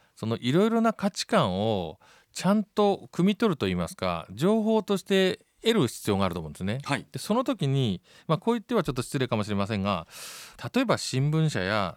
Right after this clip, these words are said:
Speaker 1: テレビで流れてることなんかも、まあ、やや主観が入って、そこのカラーが出ているというふうに思うんです。
Speaker 2: え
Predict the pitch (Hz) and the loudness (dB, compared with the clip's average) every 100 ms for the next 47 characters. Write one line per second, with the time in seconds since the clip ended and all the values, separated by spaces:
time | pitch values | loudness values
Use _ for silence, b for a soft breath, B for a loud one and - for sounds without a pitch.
0 | _ - 131 95 85 87 92 95 101 92 | _ -2 -2 -2 -4 -2 -2 -2 -4 -8
1 | 95 98 85 82 _ - - 120 98 76 | -6 -4 -4 -8 _ -20 -6 -4 -2 -6
2 | B B B B - 127 131 135 92 - | B B B B -4 0 2 2 0 -4
3 | - 147 147 143 143 - _ 147 147 - | -4 0 0 0 -2 -4 _ 0 0 -2
4 | _ - - 117 113 - 208 87 87 98 | _ -12 -4 -2 -2 0 0 0 -4 -4
5 | 85 98 90 82 80 - - 104 135 131 | -4 -2 -4 -4 -8 -14 -8 -2 0 2
6 | 90 92 82 - | 0 0 -2 -8